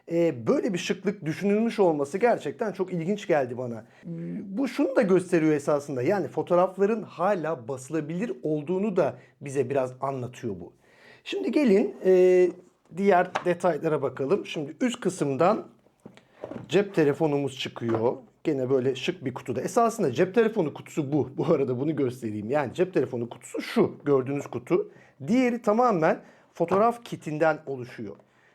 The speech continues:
İçinden klasik alıştığımız gibi, e, cep telefonu çıkıyor. Bu X iki yüz Ultra. Şimdi bu model, e, Türkiye'de satılmıyor. Esasında global pazarda da yok. Yani neredeyse sadece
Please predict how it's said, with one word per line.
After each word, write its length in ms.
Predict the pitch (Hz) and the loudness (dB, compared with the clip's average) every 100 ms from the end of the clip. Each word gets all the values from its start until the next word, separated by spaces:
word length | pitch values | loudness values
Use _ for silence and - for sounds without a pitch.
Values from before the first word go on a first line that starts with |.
| - - | -4 -4
İçinden 460 | - 113 135 156 | -4 -6 -4 -6
klasik 480 | 156 143 127 165 - | -2 -4 -4 -10 -6
alıştığımız 520 | 143 135 156 151 139 | -6 -6 -6 -6 -4
gibi, 440 | 123 113 151 208 - - - - | -4 0 0 0 -4 -20 -18 -4
e, 160 | 139 | -2
cep 220 | 127 170 147 | 0 -2 0
telefonu 380 | 110 - 113 | -4 -4 -12
çıkıyor. 460 | - - 170 226 160 | -12 -10 -4 -2 2
Bu 260 | 202 233 - - | 2 2 -4 -8
X 220 | 196 - | -8 -6
iki 200 | 175 185 | -8 -4
yüz 220 | 202 247 - 247 | -2 -2 -4 0
Ultra. 440 | 208 - 131 - _ - - - | 0 0 -12 -14 _ -20 -20 -10
Şimdi 200 | - 214 | -2 2
bu 100 | 294 | 4
model, 460 | 302 220 170 190 - | 6 6 6 4 2
e, 220 | 185 185 | 2 2
Türkiye'de 420 | 180 220 131 127 | 0 -6 -4 -4
satılmıyor. 560 | 202 165 - 165 127 - | -2 -4 -4 -6 -6 -6
Esasında 500 | - - - 311 240 | -4 -4 -2 2 2
global 500 | 127 156 175 220 226 - - | 2 2 4 2 0 -6 0
pazarda 600 | 170 170 185 175 208 165 | 2 4 2 2 2 2
da 60 | |
yok. 240 | 139 127 123 135 | -2 -4 -8 -2
Yani 440 | 156 170 165 151 | 0 0 -4 -4
neredeyse 520 | 160 208 196 202 208 | -2 -2 -2 -6 -6
sadece 640 | 202 220 226 151 139 226 | -4 -2 -2 -4 0 -2